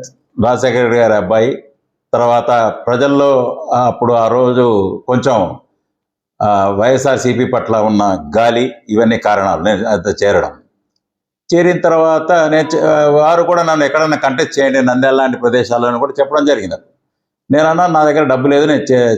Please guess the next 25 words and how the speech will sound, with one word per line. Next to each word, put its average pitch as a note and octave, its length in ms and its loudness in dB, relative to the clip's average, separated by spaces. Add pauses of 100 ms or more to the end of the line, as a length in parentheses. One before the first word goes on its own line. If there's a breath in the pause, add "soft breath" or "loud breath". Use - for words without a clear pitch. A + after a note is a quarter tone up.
(140)
చేయలేనంటే," B2+ 800 2 (240)
"సర్లేండి C3+ 500 0
అని E3 500 -4
మీకోసం D#3+ 480 2
పని D#3+ 120 0
చేస్తాను, F3+ 460 -2 (140)
వీలైతే G#3 540 2
ఎమ్మెల్సీ F#3 400 -2
ఇవ్వండి" D#3+ 300 2
అని C#3+ 160 2
కూడా C#3 180 2
అడగడం B2 360 0
జరిగింది. G2+ 420 -4 (460)
వీలైతే, F3 840 0
వీ-, D3+ 100 2
ఎటువంటి G#3 480 2
షరతులు G3 380 0
లేకుండా F3 420 0
నేను C3 260 -2
చేరాను. F2+ 320 -2 (680)
So, D#3+ 200 4
ఏదో D#3 260 2
ప్రత్యక్ష F3+ 440 -2
రాజకీయాల్లో E3+ 600 0
పాల్గొనే D3+ 800 2